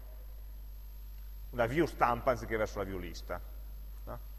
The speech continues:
E questo è un embrione di un controller multifunzione, un controller che riceve non solamente dei parametri, in questo caso non ne richie-, non ne riceve,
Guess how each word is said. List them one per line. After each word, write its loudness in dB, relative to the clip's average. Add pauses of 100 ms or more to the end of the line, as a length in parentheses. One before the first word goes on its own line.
(400)
E 2
questo 8
è 10
un 4
embrione 8 (1700)
di 2
un 2
controller 8
multifunzione, 2 (1080)
un -2
controller 12
che 10
riceve 6
non 0
solamente 4
dei 4
parametri, 4
in -6
questo 0
caso 8
non -2
ne -2
richie-, -4
non -2
ne -4
riceve, -2